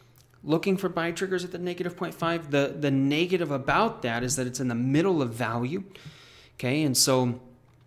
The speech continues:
and, uh, so if you're gonna do anything there, be sure you're scalping. If I were to buy this chart, my favorite, obviously, it's slap you in the face.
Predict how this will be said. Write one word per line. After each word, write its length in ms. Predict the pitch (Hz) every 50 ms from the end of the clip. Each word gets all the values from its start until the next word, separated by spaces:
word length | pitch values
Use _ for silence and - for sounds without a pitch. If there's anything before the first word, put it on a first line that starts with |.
| - - - - - -
and, 600 | 143 131 127 123 120 120 120 120 120 120 117 117
uh, 480 | - 123 123 120 117 117 117 107 -
so 160 | - - 139
if 80 | 123 113
you're 100 | 123 123
gonna 140 | 143 156 151
do 140 | 139 139 143
anything 340 | 143 139 139 143 131 127
there, 160 | 120 120 117 110
be 140 | 120 127
sure 180 | 120 - 135 127
you're 120 | 117 110
scalping. 680 | 110 - - - 131 123 117 117 117 - 117 107 104 101 - - - - - - -
If 140 | - 135 135
I 80 | 139 131
were 240 | 127 147 165 175
to 60 | 175 170
buy 200 | 160 156 147 139
this 140 | 139 131
chart, 320 | - - - 135 131 127 123
my 120 | 120 120
favorite, 580 | 120 - - - 135 139 139 131 135 120 - - -
obviously, 640 | - 120 120 120 120 113 - - - 107 92 90 90 - -
it's 160 | 123 120 -
slap 380 | - - 135 123 117 120 120 123
you 40 | 120
in 80 | 113
the 80 | 107 104
face. 440 | - - 123 104 90 - - -